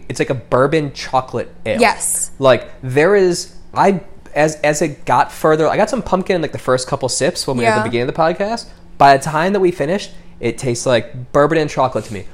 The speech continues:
Speaker 1: which is not a bad thing.
Speaker 2: No, I,
Speaker 1: I like
Speaker 2: I agree with
Speaker 1: bourbon.
Speaker 2: this.
Speaker 1: I like bourbon and chocolate, but I didn't get any pumpkin. So a-, as being a, uh, an ale brewed with real pumpkin puree and cocoa nibs, I'm getting cocoa nibs. I'm not getting any
Speaker 2: But
Speaker 1: pumpkin.
Speaker 2: I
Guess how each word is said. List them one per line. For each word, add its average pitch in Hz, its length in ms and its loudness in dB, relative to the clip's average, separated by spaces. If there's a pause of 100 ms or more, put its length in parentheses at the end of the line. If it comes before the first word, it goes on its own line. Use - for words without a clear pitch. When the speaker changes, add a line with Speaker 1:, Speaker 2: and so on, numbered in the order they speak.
(120)
Speaker 1:
which 107 140 -4
is 110 80 -2
not 104 200 -4
a 165 40 0
bad 185 360 2
thing. - 180 -8
Speaker 2:
No, 254 100 4
I, 254 100 10
Speaker 1:
I - 40 4
like 349 240 8
Speaker 2:
I 381 40 2
agree - 120 0
with 131 120 8
Speaker 1:
bourbon. - 160 0
Speaker 2:
this. - 40 2
Speaker 1:
I 139 60 6
like 135 320 4
bourbon 95 220 2
and 95 100 -8
chocolate, - 380 -6
but 131 100 4
I 127 60 4
didn't 151 200 -2
get 147 180 0
any 151 180 -2
pumpkin. 127 520 -4
So 120 300 0
a-, - 40 -4
as 139 480 0 (380)
being 160 480 0
a, 127 520 -2 (260)
uh, 123 300 2
an 127 220 -6
ale 147 240 0
brewed 143 320 -2
with 117 180 -6
real 131 340 -2
pumpkin 131 520 -8
puree 123 640 -2
and 110 160 -12
cocoa 143 240 -4
nibs, 98 340 -6
I'm 120 120 -6
getting 139 180 -4
cocoa 127 260 -4
nibs. 110 280 -6
I'm 110 160 -6
not 113 200 -4
getting 104 380 -10 (180)
any 381 200 -2
Speaker 2:
But - 80 -2
Speaker 1:
pumpkin. - 260 -12 (240)
Speaker 2:
I 415 180 4